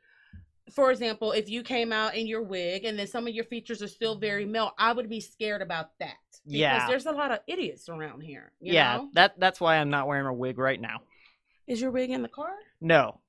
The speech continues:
Speaker 2: It
Speaker 1: You
Speaker 2: is
Speaker 1: didn't bring
Speaker 2: not.
Speaker 1: the wig at all?
Speaker 2: I didn't bring it at all. I'm,
Speaker 1: Oh
Speaker 2: I'm,
Speaker 1: my
Speaker 2: I'm
Speaker 1: God. <laughs>
Speaker 2: still kinda little fear stricken about co-, going out. So
Speaker 1: Really?
Speaker 2: yeah.
Speaker 1: Okay. So do you have someone in your life that is helping, helping you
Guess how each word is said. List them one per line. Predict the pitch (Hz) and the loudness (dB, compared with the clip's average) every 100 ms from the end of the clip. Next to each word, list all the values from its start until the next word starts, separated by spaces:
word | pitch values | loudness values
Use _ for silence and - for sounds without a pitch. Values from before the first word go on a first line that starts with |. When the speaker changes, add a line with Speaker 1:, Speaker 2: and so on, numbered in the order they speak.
| - | -10
Speaker 2:
It | |
Speaker 1:
You | 262 | -4
Speaker 2:
is | 330 | 0
Speaker 1:
didn't | 370 | 0
bring | 359 330 | 0 -2
Speaker 2:
not. | 311 | -4
Speaker 1:
the | |
wig | 349 | -6
at | 311 | -6
all? | 320 427 - | -6 -6 4
Speaker 2:
I | 165 | 8
didn't | 170 175 | 8 8
bring | 170 170 | 6 8
it | |
at | 160 | 10
all. | 160 147 | 10 10
I'm, | 143 349 | 8 6
Speaker 1:
Oh | 349 330 | 4 4
Speaker 2:
I'm, | - - | 6 6
Speaker 1:
my | 233 214 196 | 6 4 4
Speaker 2:
I'm | 277 160 | 2 2
Speaker 1:
God. | 277 311 339 349 349 349 415 | 6 8 10 10 10 10 8
<laughs> | 349 453 | 10 8
Speaker 2:
still | - 427 427 440 403 - 175 _ | 10 6 8 6 4 -2 -8 _
kinda | - 170 156 | -10 -6 -6
little | 147 170 160 - | -4 -4 -6 -6
fear | 175 160 | -4 -4
stricken | - - 147 135 | -6 -6 -4 -4
about | 131 135 123 | 0 0 0
co-, | - 135 156 | -4 -10 -6
going | 131 143 131 123 | -2 0 -2 -2
out. | 113 - - | -6 -8 -18
So | - 180 131 104 | -6 -2 -2 -4
Speaker 1:
Really? | 175 220 247 196 156 131 | -6 -4 -4 -4 -8 -2
Speaker 2:
yeah. | 151 151 120 _ - | 4 4 2 _ -10
Speaker 1:
Okay. | 185 185 160 143 - - | -8 -6 -8 -10 -16 -6
So | 302 | -2
do | 254 277 | 2 2
you | 320 392 | 4 2
have | 285 254 254 | 2 0 0
someone | 302 285 277 277 | 0 0 0 0
in | 247 233 | 0 0
your | 214 233 | 2 0
life | 196 190 185 208 - | 2 2 2 0 -2
that | 185 | -4
is | 170 - | -4 -4
helping, | 220 202 226 240 | -2 0 -2 -4
helping | 208 220 220 262 233 | 0 0 2 -2 0
you | 214 190 185 | 0 0 -2